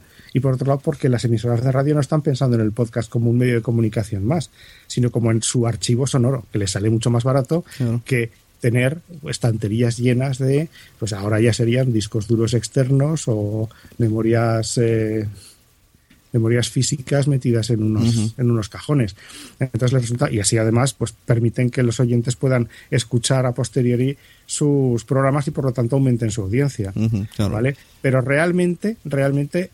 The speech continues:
Speaker 1: muy pocas emisoras de radio están haciendo podcast, ¿vale? Incluso T A F M, T A F M hace poco podcast, ¿vale? Nosotros archivamos muchas cosas, no todo, pero muchísimos de nuestros programas están hechos en podcast,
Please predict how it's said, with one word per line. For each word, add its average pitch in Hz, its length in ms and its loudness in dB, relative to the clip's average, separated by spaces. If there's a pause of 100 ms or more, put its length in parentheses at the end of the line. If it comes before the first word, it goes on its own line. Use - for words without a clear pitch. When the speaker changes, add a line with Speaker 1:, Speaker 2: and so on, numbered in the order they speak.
Speaker 1:
muy 147 260 2
pocas 160 320 -4
emisoras 131 420 2
de 123 80 4
radio 147 540 0
están 123 340 -4
haciendo 127 400 0
podcast, 95 560 -8 (600)
¿vale? 131 180 -2
Incluso 131 340 2
T 131 120 2
A - 20 4
F 156 180 0
M, 156 160 2
T 131 120 -2
A 143 80 0
F 151 160 0
M 180 80 2
hace 190 180 0
poco 113 220 -2
podcast, 98 480 -8 (120)
¿vale? 123 220 0 (380)
Nosotros 117 420 2
archivamos 120 640 0
muchas 127 480 0
cosas, 120 220 -4 (100)
no 135 140 0
todo, 139 200 0
pero 117 160 0
muchísimos 127 520 2
de 127 80 2
nuestros 117 260 -2
programas 127 300 2
están 113 240 0
hechos 120 240 0
en 135 100 2
podcast, 151 400 0